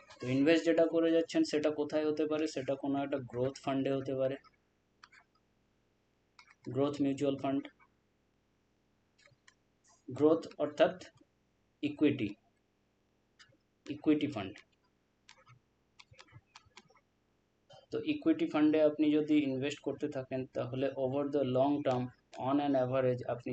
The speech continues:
ধরে চলুন পনেরো পার্সেন্টেজ করে রিটার্ন পাবেন in the long run, অর্থাৎ approximately আপনি ধরে চলুন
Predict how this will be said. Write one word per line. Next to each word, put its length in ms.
ধরে 240
চলুন 220
পনেরো 300
পার্সেন্টেজ 480
করে 140
রিটার্ন 280
পাবেন 260
in 120
the 120
long 160
run, 140
অর্থাৎ 260
approximately 680
আপনি 240
ধরে 240
চলুন 220